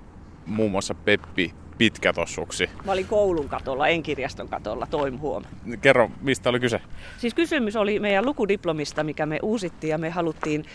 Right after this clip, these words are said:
Speaker 2: ö, se tehtiin koulun kanssa yhteistyössä ja me haluttiin jotenkin niinku juhlistaa sitä koululla.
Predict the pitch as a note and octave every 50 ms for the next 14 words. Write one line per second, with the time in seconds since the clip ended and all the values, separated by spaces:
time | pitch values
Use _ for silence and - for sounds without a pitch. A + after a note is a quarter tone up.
0 | - - - - - - - E3 D#3+ D#3+ - G3 - G3+ G3+ - F#3+ - B3 B3
1 | B3 G#3 E3 D3 D#3 D3+ - F3 E3 - - D#3+ C#3+ - - - D3+ D3+ - -
2 | D3+ D#3 E3 E3+ F3+ F3+ E3 - - D#3+ F3 F3+ - E3 D3 - C#3 C#3+ C#3+ C#3
3 | - E3 G#3 A3 F#3+ F3 D3 - - - C#3 C#3 - D#3 - D3 - E3+ E3 D#3
4 | D3+ D3 C#3 C#3+ C#3